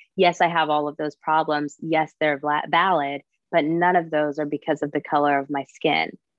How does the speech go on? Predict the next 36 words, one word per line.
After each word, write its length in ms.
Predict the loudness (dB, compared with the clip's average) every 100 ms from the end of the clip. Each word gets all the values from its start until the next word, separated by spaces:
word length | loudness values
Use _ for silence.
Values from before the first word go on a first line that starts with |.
| _ _ _ 0
And 120 | 4
I 100 | 4
think 240 | 4 2 2
that's 240 | 0 0 -4
the 80 |
difference. 800 | -2 -2 -2 -2 -2 -6 -14 _ 0
And 100 | 0
I 80 | 2
think 180 | 0
that's 200 | 0 -2 -2
the 100 | -2
importance. 800 | -2 0 0 2 -2 -6 -10 -8
And 160 | -2 0
then 80 | 0
in 140 | 0
thinking 400 | -2 -2 -2 -2
even 180 | -2 -2
deeper, 540 | 0 0 2 2 2 -4 -20 _ -6
you 220 | -2 -2
know, 80 | -2
towards 300 | 0 0 0
a, 180 | 0 0
a 60 |
Black 280 | -2 -2 -2
and 80 | -6
a 120 | -8 -2
white 260 | 0 0
person, 400 | -4 -8 -6 -6
but 120 | -4
really 220 | -2 -2 -2
thinking 340 | -6 -6 -6 -4
about 240 | 0 2 2
a 60 |
Black 260 | 2 0 -2 -6 -6
female 640 | -4 -2 -4 -4 -4 -10 _ _ _ _ 0
and 280 | 2 2